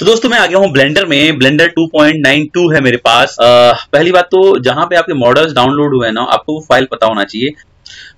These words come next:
तो ये download के अंदर new folder है, इसके अंदर मैंने डाउन-, अ, डाल दिए हैं तीनों models।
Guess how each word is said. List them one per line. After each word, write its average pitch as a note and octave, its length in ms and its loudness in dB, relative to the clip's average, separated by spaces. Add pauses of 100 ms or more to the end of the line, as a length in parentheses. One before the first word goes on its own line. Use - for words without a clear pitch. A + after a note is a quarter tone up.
तो - 60 0
ये F3+ 60 2
download E3+ 440 0
के F3+ 80 -6
अंदर E3 260 -2
new D#3 140 -4
folder D3+ 360 0
है, C#3 160 -2
इसके C#3+ 180 -6
अंदर D3 180 0
मैंने C#3+ 160 -2
डाउन-, B2+ 320 0
अ, A#2+ 120 0
डाल A2+ 300 0
दिए C3+ 100 -2
हैं B2+ 120 -2
तीनों A#2+ 220 -8
models। G#2+ 400 -2